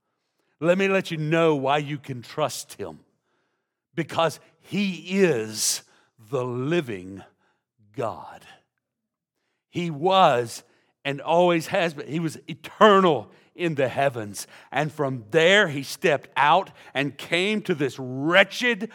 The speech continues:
place that was full of nothing but sinners, lived perfect life,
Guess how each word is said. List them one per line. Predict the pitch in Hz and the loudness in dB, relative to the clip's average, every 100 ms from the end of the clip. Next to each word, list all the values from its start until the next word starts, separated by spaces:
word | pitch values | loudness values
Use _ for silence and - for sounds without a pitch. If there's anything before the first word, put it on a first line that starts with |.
| - _ | -20 _
place | - 185 185 202 202 - - - _ | -4 0 2 2 -2 -10 -12 -20 _
that | 185 | 0
was | 156 | 0
full | - 165 165 | -6 -2 -2
of | 143 | -2
nothing | 135 160 180 196 - 262 254 240 - - | -2 2 2 2 -2 -2 0 -4 -6 0
but | 226 | 0
sinners, | - - 190 156 135 143 - - _ _ _ _ _ _ _ 143 | 0 -8 -2 -2 -2 -6 -10 -14 _ _ _ _ _ _ _ -2
lived | 180 170 - _ _ | -2 -2 -10 _ _
perfect | - - 247 247 190 _ | -4 2 2 2 -10 _
life, | 139 107 82 - - | -4 -4 -6 -16 -20